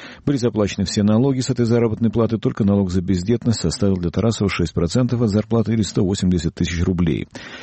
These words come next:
Тарасов избирался народным депутатом Р С Ф С Р и депутатом Государственной Думы первого созыва. Выдвигался кандидатом в президенты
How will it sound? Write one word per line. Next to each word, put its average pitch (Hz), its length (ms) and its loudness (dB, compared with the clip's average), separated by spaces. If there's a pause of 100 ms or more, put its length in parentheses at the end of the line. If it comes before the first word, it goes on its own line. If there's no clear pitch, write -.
(180)
Тарасов 127 320 0
избирался 120 400 0
народным 117 320 2
депутатом 107 560 0
Р 101 100 2
С - 80 -8
Ф 95 140 -2
С 101 180 -2
Р 131 140 2
и 120 40 4
депутатом 104 460 0
Государственной 95 600 0
Думы 123 220 2
первого 98 300 0
созыва. 98 540 0 (440)
Выдвигался 127 440 0
кандидатом 104 320 2
в 107 180 0
президенты 95 640 0